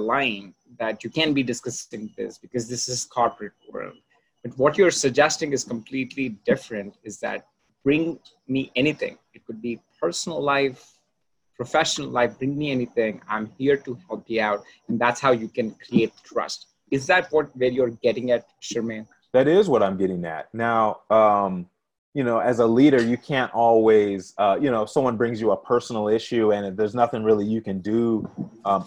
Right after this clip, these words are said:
Speaker 2: about it as a leader, maybe the only thing you can do in that moment is listen and be an ear for that, for that person. Sometimes that's, that's all they need. Sometimes people wanna feel, wanna feel listened to, right? And wanna feel seen. And sometimes that's enough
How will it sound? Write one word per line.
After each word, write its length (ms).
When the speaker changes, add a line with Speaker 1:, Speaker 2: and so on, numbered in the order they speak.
Speaker 2:
about 420
it 160
as 180
a 60
leader, 380
maybe 180
the 100
only 260
thing 160
you 140
can 220
do 320
in 100
that 200
moment 320
is 160
listen 500
and 160
be 160
an 180
ear 400
for 120
that, 340
for 80
that 220
person. 440
Sometimes 440
that's, 280
that's 220
all 120
they 140
need. 320
Sometimes 580
people 560
wanna 300
feel, 380
wanna 200
feel 200
listened 480
to, 280
right? 320
And 80
wanna 220
feel 240
seen. 460
And 140
sometimes 500
that's 200
enough 460